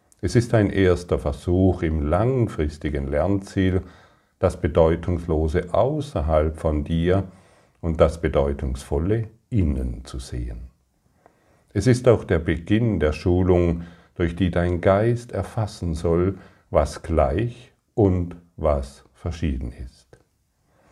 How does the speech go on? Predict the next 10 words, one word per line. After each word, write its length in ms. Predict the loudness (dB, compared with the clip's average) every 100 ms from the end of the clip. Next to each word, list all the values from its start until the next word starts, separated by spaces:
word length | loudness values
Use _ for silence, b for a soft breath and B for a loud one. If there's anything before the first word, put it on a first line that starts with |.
| b b b
Während 300 | 4 4 4
du 80 | 4
deine 320 | 4 4 2
Gedanken 680 | 0 0 -2 -4 -6 -6 -4
zur 200 | -2 0
Anwendung 680 | 0 -2 -2 -2 0 0
des 220 | 0 -2 0
heutigen 460 | 0 0 0 0
Leitgedankens 1000 | 2 2 0 -4 -8 -4 -2 -2 -4 -4
verwendest, 720 | -4 -2 0 0 -2 -2 -6